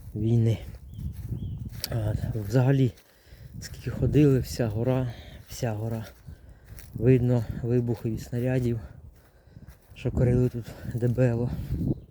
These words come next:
От, це видно, що це було копано. От, я думаю, це був невеличкий,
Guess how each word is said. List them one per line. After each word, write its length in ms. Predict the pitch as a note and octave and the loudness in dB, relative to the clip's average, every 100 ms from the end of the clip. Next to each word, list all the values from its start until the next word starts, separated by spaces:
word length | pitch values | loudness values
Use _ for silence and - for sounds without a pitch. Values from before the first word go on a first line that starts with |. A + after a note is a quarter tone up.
| - - - - - - - - | -20 -20 -20 -18 -18 -18 -16 -4
От, 280 | B2 A#2+ - - - | -2 -2 -4 -12 -14
це 200 | - D#3+ | 2 4
видно, 240 | B2+ A#2+ G#2+ | 4 0 -2
що 120 | G#2+ | -4
це 140 | - | -2
було 240 | A#2+ A2 A2+ | -2 -2 -2
копано. 500 | - C#3 C3 B2 A#2 - _ - - - - - - _ - - - - - - - - - - - | 2 0 2 -2 -2 -8 _ -20 -20 -20 -20 -20 -20 _ -20 -20 -18 -10 -10 -10 -20 -20 -20 -20 -8
От, 400 | A#2+ B2 B2 A#2+ - - - - - | -4 -2 -4 -6 -12 -14 -12 -8 -2
я 180 | B2 | 0
думаю, 340 | B2 B2+ A#2 A#2 | 2 2 2 0
це 420 | - A#2 A2+ A2+ - - - | 0 0 0 -2 -10 -20 -14
був 300 | A#2 A#2 A#2 | -6 -4 -2
невеличкий, 720 | A2+ A2 A2 G#2+ - A2 G2 | 0 0 0 -2 -6 -12 -12